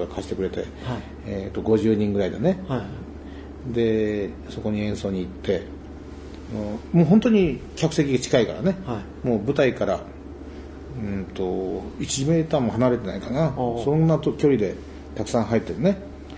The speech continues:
Speaker 1: で、あの、演奏会やって、で、やってるうちになんか前の人のことがすごい気になって、
Speaker 2: はい。
Speaker 1: 前の人をこう、指揮してるね。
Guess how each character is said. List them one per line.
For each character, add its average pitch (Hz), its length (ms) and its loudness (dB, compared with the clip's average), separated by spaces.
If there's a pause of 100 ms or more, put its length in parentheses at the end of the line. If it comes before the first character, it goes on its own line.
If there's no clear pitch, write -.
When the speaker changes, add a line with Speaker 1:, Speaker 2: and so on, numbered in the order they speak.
(340)
Speaker 1:
で、 135 100 6
あ 127 100 6
の、 120 400 4 (500)
演 135 140 4
奏 127 140 2
会 101 140 4
や 95 120 4
っ - 20 -8
て、 - 320 -4 (960)
で、 120 360 4 (640)
や 143 120 4
っ - 20 2
て 175 100 4
る 165 60 10
う 160 40 8
ち 160 120 -2
に 156 60 4
な 160 80 6
ん 156 60 4
か 131 140 6
前 147 400 2
の 190 80 6
人 180 200 0
の 160 200 4 (120)
こ - 100 -6
と 156 60 0
が 131 100 2
す - 100 -2
ご 196 80 8
い 180 40 4
気 160 120 -4
に 147 60 4
な 127 100 6
っ - 80 0
て、 98 200 2 (120)
Speaker 2:
は 123 140 0
い。 - 60 -2 (440)
Speaker 1:
前 135 200 4
の 180 60 6
人 165 140 4
を 147 40 6
こ 127 180 2
う、 117 40 0 (420)
指 - 260 -2
揮 226 40 10
し - 80 0
て 139 100 8
る 104 120 0 (140)
ね。 180 160 6